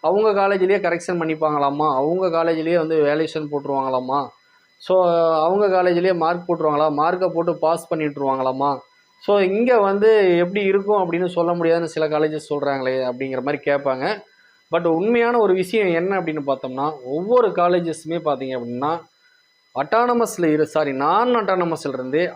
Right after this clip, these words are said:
அட்டானமஸ்ங்கிற ப்ரொமோஷனுக்காக ஒர்க் அவுட் பண்ணக்கூடிய காலேஜஸா தான் இருப்பாங்க இந்த நான் அட்டானமஸ் எல்லாமே.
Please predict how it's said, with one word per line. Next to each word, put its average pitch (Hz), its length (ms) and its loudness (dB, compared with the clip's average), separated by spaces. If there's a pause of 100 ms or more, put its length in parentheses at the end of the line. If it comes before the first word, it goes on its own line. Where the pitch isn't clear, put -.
அட்டானமஸ்ங்கிற 214 960 0
ப்ரொமோஷனுக்காக 175 880 -2 (840)
ஒர்க் 175 280 0
அவுட் 202 160 0
பண்ணக்கூடிய 165 320 0
காலேஜஸா 156 520 0
தான் 190 140 0
இருப்பாங்க 165 440 0
இந்த 139 120 -2
நான் 143 260 0
அட்டானமஸ் 139 460 -4
எல்லாமே. 127 520 -2